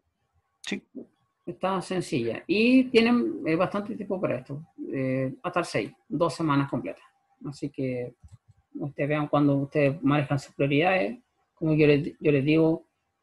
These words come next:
Speaker 2: con dos horas bien dedicadas y ordenadito, tienen para, para esto. Eh, la implementación la debería tomar muy poco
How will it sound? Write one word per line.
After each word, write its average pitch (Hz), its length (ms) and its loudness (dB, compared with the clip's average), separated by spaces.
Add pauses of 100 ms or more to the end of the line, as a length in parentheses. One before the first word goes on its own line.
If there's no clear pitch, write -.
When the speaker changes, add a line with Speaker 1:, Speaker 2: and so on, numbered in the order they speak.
(160)
Speaker 2:
con 147 180 4
dos 147 120 6
horas 160 220 6
bien 160 140 2
dedicadas 156 600 2
y 151 80 0
ordenadito, 151 640 -2 (540)
tienen 143 320 -2
para, 135 460 -4
para - 140 -10
esto. - 180 -18 (1200)
Eh, 143 300 -6
la 147 100 -2
implementación 135 520 0
la 156 80 8
debería 147 220 6
tomar 147 200 6
muy 175 160 2
poco 254 460 2